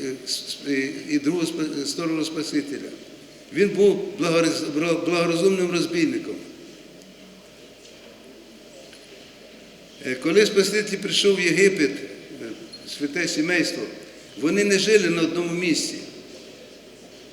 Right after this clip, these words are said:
Е, вони, е, переходили з одного місця в інше,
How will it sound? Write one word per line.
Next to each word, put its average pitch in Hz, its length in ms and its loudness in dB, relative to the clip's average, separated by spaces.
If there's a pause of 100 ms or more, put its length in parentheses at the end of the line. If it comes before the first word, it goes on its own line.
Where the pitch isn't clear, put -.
(120)
Е, 123 140 -6
вони, 185 460 4
е, 156 200 4 (1160)
переходили 175 680 2
з 170 120 0
одного 180 680 0 (460)
місця 170 340 0
в 147 180 -2
інше, 180 440 0